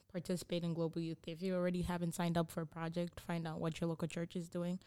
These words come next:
If they're not doing anything, it's never too late to start planning something.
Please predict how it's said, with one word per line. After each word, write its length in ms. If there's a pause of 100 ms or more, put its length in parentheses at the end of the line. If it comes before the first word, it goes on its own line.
(380)
If 120
they're 120
not 260
doing 240
anything, 380
it's 160
never 200
too 160
late 440
to 300
start 280
planning 320
something. 460